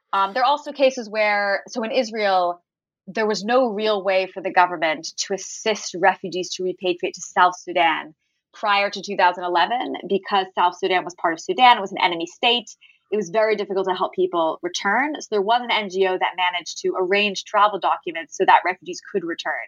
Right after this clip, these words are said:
Now, the minute they did that, the Israeli government had a committee meeting where they stated that it was now possible for refugees to return home, and this N G O had demonstrated as such, and maybe they should start thinking about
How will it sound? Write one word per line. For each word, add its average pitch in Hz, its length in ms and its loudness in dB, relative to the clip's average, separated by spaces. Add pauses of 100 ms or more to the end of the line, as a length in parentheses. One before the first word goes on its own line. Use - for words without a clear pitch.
(1000)
Now, 208 300 2
the 196 120 -6
minute 254 300 2
they 226 80 0
did 214 220 -2
that, 170 360 4
the 202 160 0
Israeli 196 340 2
government 185 460 0
had 180 360 0 (140)
a 180 240 -8
committee 262 300 -8
meeting 233 440 -6 (100)
where 185 400 0
they 185 100 -2
stated 196 400 0
that 190 80 4
it 190 80 -10
was 185 80 -20
now 214 340 2
possible 190 640 -2
for 175 300 -8
refugees 175 380 -6
to - 100 -20
return 170 240 -10 (120)
home, 269 260 0 (100)
and 190 80 -2
this 190 80 -10 (100)
N 190 100 -4
G 180 140 -2
O 175 80 -2
had 165 100 -10
demonstrated 226 540 0
as 180 160 0
such, - 340 0 (400)
and 202 120 0
maybe 208 240 0
they 190 80 4
should 190 160 -6
start - 280 0
thinking 180 300 -2
about 170 360 0